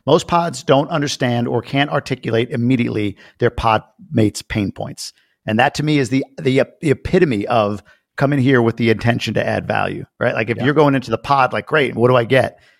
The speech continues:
Speaker 1: Is this working for me?" That's all about what you get. But if you come into the pod and say, "Hey, I know what all of you want and I'm working actively to help you get it,"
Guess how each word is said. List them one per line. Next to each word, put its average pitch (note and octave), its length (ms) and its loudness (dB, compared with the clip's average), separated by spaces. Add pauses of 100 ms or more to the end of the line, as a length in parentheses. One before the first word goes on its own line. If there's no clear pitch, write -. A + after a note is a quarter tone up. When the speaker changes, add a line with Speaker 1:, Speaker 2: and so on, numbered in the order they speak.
(120)
Speaker 1:
Is A2+ 100 0
this A#2 120 -2
working A#2+ 360 0
for - 220 -6
me?" F#2 340 -10 (400)
That's C#3 200 0
all D3+ 260 0
about A#2 220 2
what A2 200 -2
you G#2+ 60 -4
get. C#3+ 380 -4 (340)
But B2 120 2
if A#2+ 60 -2
you A#2+ 80 -2
come D3 120 2
into D3 100 2
the B2 80 2
pod D3 400 2
and B2 100 -4
say, A#2+ 520 0 (280)
"Hey, D3 340 2
I C#3 180 0
know E3+ 160 4
what D3+ 240 2
all C#3 260 6
of A#2+ 100 0
you B2 140 2
want A2+ 300 2
and A2+ 100 -6
I'm A2+ 120 -4
working A#2+ 360 0
actively A#2+ 460 -2
to A2 80 -2
help G#2+ 240 -2
you A2 80 -2
get A2+ 240 0
it," - 180 -2